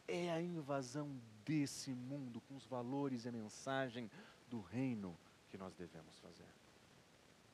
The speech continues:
Seremos perseguidos? Sim.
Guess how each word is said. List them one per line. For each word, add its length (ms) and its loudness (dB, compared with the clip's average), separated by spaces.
Seremos 500 8
perseguidos? 840 2
Sim. 500 -4